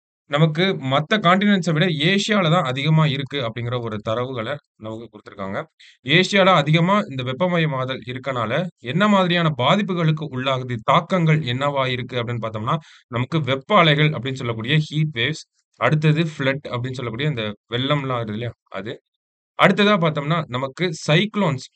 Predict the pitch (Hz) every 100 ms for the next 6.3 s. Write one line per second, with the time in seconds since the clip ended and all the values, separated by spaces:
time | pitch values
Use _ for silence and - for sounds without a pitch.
0 | _ 117 - 110 110 - _ 110 110 113
1 | 107 107 107 131 185 180 156 165 156 131
2 | 135 - 123 110 120 113 113 - 123 123
3 | - _ 117 120 135 131 120 113 - _
4 | _ - 143 185 165 131 147 202 185 156
5 | 165 190 139 123 143 131 110 120 120 123
6 | 120 110 120